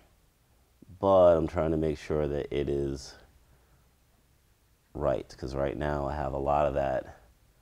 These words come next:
that pink going on from the, from the shirt. And this has to be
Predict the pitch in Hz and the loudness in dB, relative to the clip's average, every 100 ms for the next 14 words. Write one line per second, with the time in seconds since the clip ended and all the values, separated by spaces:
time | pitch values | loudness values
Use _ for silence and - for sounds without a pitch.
0 | _ _ _ _ - 64 - - 95 82 | _ _ _ _ -10 -6 -6 -6 -6 -6
1 | 64 71 67 67 67 67 65 69 67 67 | -4 -6 -4 -6 -6 -8 -8 -6 -6 -6
2 | 65 64 65 - - - 65 60 - 71 | -8 -8 -12 -16 -14 -10 -10 -10 -4 -2
3 | 71 - - _ _ _ _ _ _ _ | -2 -10 -20 _ _ _ _ _ _ _
4 | _ _ _ _ _ _ _ _ _ _ | _ _ _ _ _ _ _ _ _ _
5 | _ _ _ _ _ _ _ - 65 67 | _ _ _ _ _ _ _ -12 -8 -4
6 | 71 - 69 69 - 65 65 64 67 | -4 -4 -4 -4 -8 -6 -4 -6 -10